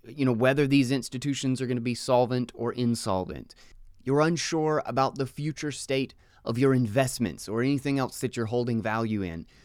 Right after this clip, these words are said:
you rush to cash. You rush back to money because money is the least uncertain. It is that good within society that has the least amount of uncertainty attached to it from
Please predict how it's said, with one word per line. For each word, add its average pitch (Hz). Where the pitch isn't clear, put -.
you 123
rush 139
to 139
cash. -
You 113
rush 131
back 117
to -
money 110
because 117
money 147
is 120
the 135
least 127
uncertain. 139
It 143
is 151
that 147
good 156
within 147
society 120
that 123
has 139
the 127
least 123
amount 131
of 131
uncertainty 143
attached -
to 131
it 127
from 135